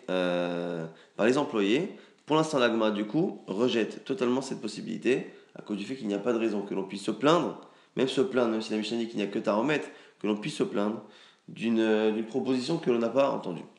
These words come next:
Idam ale balabait bitlata. Alors le cas inverse maintenant, le propriétaire, le patron a proposé trois. Vazid ihu amal ou be'arba. Et celui qui, euh, qui le représente a proposé quatre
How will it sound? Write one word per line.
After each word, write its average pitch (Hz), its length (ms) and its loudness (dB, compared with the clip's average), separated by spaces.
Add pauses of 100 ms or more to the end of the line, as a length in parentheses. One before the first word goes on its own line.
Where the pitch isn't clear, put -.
(560)
Idam 135 280 6
ale 117 140 6
balabait 113 340 6
bitlata. 113 540 4
Alors 110 120 8
le 120 100 4
cas 147 140 4
inverse 127 240 4
maintenant, 98 200 0
le 92 120 0
propriétaire, 135 760 0
le 117 260 2
patron 123 260 -2
a 127 40 0
proposé 123 360 2
trois. - 560 -4 (720)
Vazid 101 400 2
ihu 117 260 4
amal 104 300 2
ou 101 120 0
be'arba. 95 800 2 (420)
Et 120 540 4 (240)
celui 110 640 -2 (480)
qui, 110 480 0
euh, 87 920 0 (320)
qui 120 100 -2
le 120 80 6
représente 123 640 4
a - 60 -4
proposé 107 460 0
quatre - 480 2